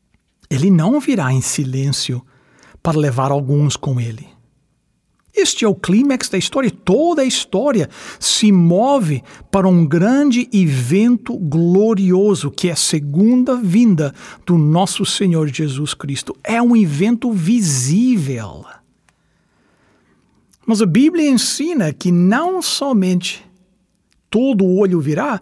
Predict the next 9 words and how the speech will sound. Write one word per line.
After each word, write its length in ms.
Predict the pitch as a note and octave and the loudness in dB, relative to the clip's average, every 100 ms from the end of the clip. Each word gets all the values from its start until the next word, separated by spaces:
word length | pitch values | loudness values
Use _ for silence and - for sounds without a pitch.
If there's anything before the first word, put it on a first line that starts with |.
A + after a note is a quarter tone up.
| - - - | -12 -12 -4
mas 260 | F#3+ - - _ | -4 -4 -10 _
todo 460 | A#3 C#4+ D4+ D4+ - | -2 0 0 -2 -2
ouvido 600 | A3+ G3 E3+ A#3+ E3+ D#3+ | -2 -2 -2 -2 -2 -2
o 40 | |
escutará. 760 | - - - - - - - - _ _ - | -4 -8 -14 -12 -12 -14 -18 -20 _ _ 0
É 120 | F#3 | 2
um 100 | G3 | 4
evento 580 | D#3+ E3+ A3+ G#3+ A3+ G#3 - _ - | 2 0 0 0 -4 -6 -12 _ -6
auditivo. 920 | A#3 B3 F3 D#3 - C#3+ C3 B2+ | -2 0 -2 -4 -6 -8 -10 -14